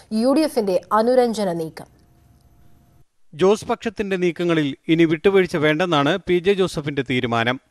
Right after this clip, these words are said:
Speaker 2: കെ പി സി സി നേതൃത്വം ഇടപെട്ടെങ്കിലും ജോസഫ് ആദ്യം വഴങ്ങിയിരുന്നില്ല. തുടർന്നാണ്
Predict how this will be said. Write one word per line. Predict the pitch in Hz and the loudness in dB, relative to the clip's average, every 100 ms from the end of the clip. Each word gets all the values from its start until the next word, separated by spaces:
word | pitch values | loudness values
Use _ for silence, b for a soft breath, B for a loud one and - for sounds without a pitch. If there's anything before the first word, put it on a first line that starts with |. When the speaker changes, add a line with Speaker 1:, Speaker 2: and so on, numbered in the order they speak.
| _ _ _ _ | _ _ _ _
Speaker 2:
കെ | 151 | -2
പി | 147 147 | -2 -4
സി | 165 | -4
സി | 180 170 | -2 0
നേതൃത്വം | 160 160 165 165 160 135 | 2 0 0 0 0 -2
ഇടപെട്ടെങ്കിലും | 139 160 160 143 117 156 - _ _ 131 | 2 2 2 0 0 -2 -6 _ _ 0
ജോസഫ് | 160 185 190 180 | 2 2 -2 0
ആദ്യം | 180 175 160 | 0 0 0
വഴങ്ങിയിരുന്നില്ല. | 139 143 156 123 110 107 113 - _ _ _ _ _ _ 160 | 2 2 2 0 -2 -2 0 -2 _ _ _ _ _ _ 4
തുടർന്നാണ് | 190 220 190 160 | 4 6 4 4